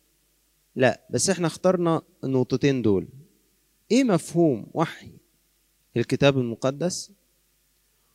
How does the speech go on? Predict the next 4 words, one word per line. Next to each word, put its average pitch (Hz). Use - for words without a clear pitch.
والنقطة 165
التانية، 151
ازاي 139
نقرأ 135